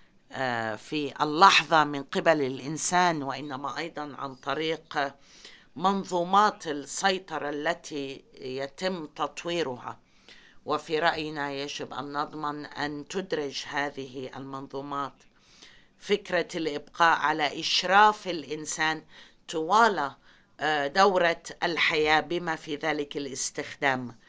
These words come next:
فهنا نفضل أن نضيف systems قبل control، أي السيطرة على المنظومات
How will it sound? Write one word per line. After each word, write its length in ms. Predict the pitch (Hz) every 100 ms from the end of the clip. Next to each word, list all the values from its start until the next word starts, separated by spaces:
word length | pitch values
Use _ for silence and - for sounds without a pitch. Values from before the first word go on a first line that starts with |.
| - - _
فهنا 680 | - 151 - 180 180 165 165
نفضل 720 | 160 139 - 165 151 151 151
أن 300 | - 147 151
نضيف 800 | 139 143 143 147 139 - - -
systems 640 | 208 - - 156 156 - - _ _ - - _
قبل 360 | - 185 175 160
control، 640 | - 143 139 151 131 117 123 _ _ _ _ _ _ _ _ _ _ _ - 165
أي 280 | 175 151 -
السيطرة 640 | - - 185 170 160 160 147
على 260 | 147 151
المنظومات 920 | 147 147 151 156 143 147 135 131 -